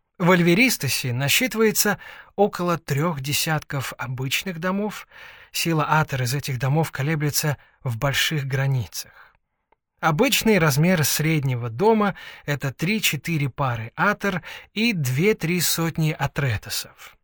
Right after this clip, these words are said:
Бывают дома сильнее, бывают и слабее.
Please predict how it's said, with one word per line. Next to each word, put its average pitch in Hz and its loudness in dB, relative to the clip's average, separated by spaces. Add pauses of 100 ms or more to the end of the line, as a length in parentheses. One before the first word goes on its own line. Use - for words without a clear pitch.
Бывают 190 6
дома 185 4
сильнее, 208 2 (440)
бывают 208 4
и 202 -2
слабее. 113 -2